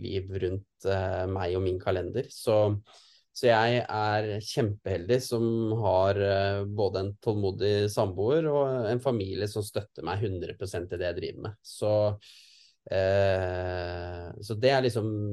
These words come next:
utrolig viktig å få frem. Eh, og så tror jeg jo i mye større grad det er vanskeligere for dem,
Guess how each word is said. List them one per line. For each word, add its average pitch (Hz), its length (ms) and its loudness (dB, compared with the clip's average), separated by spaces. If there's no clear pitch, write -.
utrolig 90 540 -6
viktig 95 260 -4
å 95 60 -4
få 90 180 -4
frem. 139 300 -2
Eh, 104 240 -2
og - 140 -6
så 180 100 -2
tror 113 240 2
jeg 101 160 6
jo 110 140 4
i 120 80 4
mye 110 260 6
større 104 240 2
grad 101 300 0
det 104 80 4
er 107 80 2
vanskeligere 92 480 -2
for 92 160 -6
dem, 95 240 0